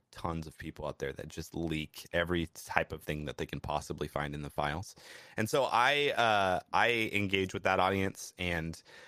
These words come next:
uh, find out what the potential challenges could be of the week. And those challenges are never, um, like, never a hundred percent correct.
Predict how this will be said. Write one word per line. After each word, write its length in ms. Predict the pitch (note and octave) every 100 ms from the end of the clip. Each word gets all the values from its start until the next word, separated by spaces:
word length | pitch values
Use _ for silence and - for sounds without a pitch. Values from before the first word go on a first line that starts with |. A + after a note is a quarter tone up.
| -
uh, 260 | - E2+ D#2+
find 280 | - F#2+ F#2+
out 300 | F2 - -
what 260 | A#2 G2 - _ _ _
the 100 | G2+
potential 560 | - E2+ - G#2+ G#2+ F#2+
challenges 640 | - D#2 D#2 G2 A2+ B2
could 180 | - B2
be 220 | B2+ C3
of 120 | C3
the 100 | C3+
week. 380 | C3+ D3+ - - _ -
And 200 | G#2+ G2+
those 160 | A#2 C3
challenges 500 | - F3 F3 C#3+ A2+
are 80 | G2+
never, 800 | F#2+ F#2 F2+ G2 G2+ G#2 G2+ A2+ _ _ _ _ -
um, 500 | E2+ E2 E2 D#2+ E2+ - _ _ _ _ _ - - _ _
like, 400 | F2 D#2 - - _ -
never 340 | F#2+ A2 G#2+
a 80 | -
hundred 220 | F#2+ F#2+
percent 320 | E2+ - C#2+ -
correct. 540 | - B1+ - - -